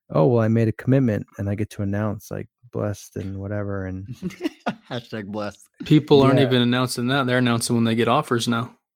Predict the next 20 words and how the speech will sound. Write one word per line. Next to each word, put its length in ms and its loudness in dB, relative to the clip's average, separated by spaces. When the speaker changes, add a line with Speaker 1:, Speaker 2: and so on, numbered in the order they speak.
Speaker 1:
Yeah, 260 4
they, 200 0
"Oh, 160 0
I 100 0
got 140 -4
an 80 -8
offer." 360 -8
Speaker 2:
Yeah. 200 -8
Speaker 1:
That's, 640 -20
like, 180 -10
is 180 -10
that 320 -4
your 160 -2
goal, 500 -2
or 140 0
are 40 2
you 160 0
trying 260 -2
to 80 -2
be 640 0